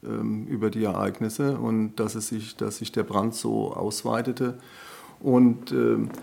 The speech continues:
natürlich, natürlich auch irgendwann, ähm, mit der Befürchtung, dass der Schaden doch erheblich größer werden könnte, ähm, als zunächst eingeschätzt.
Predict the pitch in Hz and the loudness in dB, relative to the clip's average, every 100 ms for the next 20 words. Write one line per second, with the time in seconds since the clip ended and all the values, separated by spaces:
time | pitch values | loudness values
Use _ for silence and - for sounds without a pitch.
0 | - - 117 117 - 135 165 156 135 - | -16 -4 4 4 4 4 6 4 2 -4
1 | - 127 113 - 139 143 139 123 123 123 | -2 0 0 2 4 4 2 2 2 2
2 | - 139 139 135 113 110 131 147 151 - | 2 4 6 2 2 2 4 4 2 -2
3 | 127 123 127 123 120 - 123 127 123 113 | 0 4 6 4 2 2 2 4 2 0
4 | - 127 139 - 143 123 117 123 117 117 | 0 0 2 0 2 2 0 0 2 2
5 | 113 123 123 120 123 113 120 123 - 117 | 2 2 0 0 0 -2 -2 -4 -4 0
6 | 117 139 127 123 120 123 - 120 127 143 | 0 0 0 0 0 -2 0 0 2 4
7 | 135 135 135 - 120 117 117 113 107 - | 4 2 -4 -2 0 2 2 0 0 0
8 | 110 110 - 117 113 101 98 - | 0 0 -4 -6 -6 -8 -12 -16